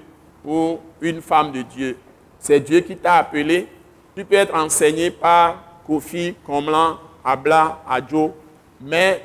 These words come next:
tu ne connaîtras jamais Dieu si le Saint-Esprit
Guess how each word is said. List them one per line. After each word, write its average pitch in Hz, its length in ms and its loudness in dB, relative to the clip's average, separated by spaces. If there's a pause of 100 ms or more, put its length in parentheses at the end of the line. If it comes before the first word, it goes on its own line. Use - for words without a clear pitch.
tu 208 140 -14
ne 180 140 -2
connaîtras 160 720 0 (180)
jamais 151 320 0
Dieu 139 440 -4 (420)
si - 260 -6
le 156 160 -2
Saint-Esprit 175 880 -2